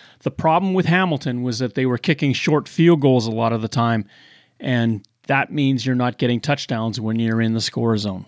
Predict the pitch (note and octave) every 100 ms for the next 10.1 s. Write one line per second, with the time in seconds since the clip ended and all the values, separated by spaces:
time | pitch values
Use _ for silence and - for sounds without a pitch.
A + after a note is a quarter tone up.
0 | _ _ - A#2+ A#2 D3 D#3+ F#3+ - E3+
1 | F3+ - - - A2 A2 D3 E3+ G3 G#3
2 | - _ - E3 - - A2 G2 C3+ -
3 | _ _ _ D3 A#2+ C3 - D3 D3+ C#3
4 | D3+ C3 G#2+ G#2+ C3+ A2+ A2+ C3 B2+ B2+
5 | B2 A2+ - G#2 G2 - A#2+ _ _ _
6 | _ _ _ _ _ - B2 A2+ C#3+ -
7 | C#3+ D#3+ F3 - D#3+ C#3 - C3 D#3 A#2+
8 | G2+ G#2 B2 C3 A#2+ - - D#3 D3+ C#3+
9 | C#3+ B2 G#2 G2 G2 - - C3+ C3+ C3
10 | A#2+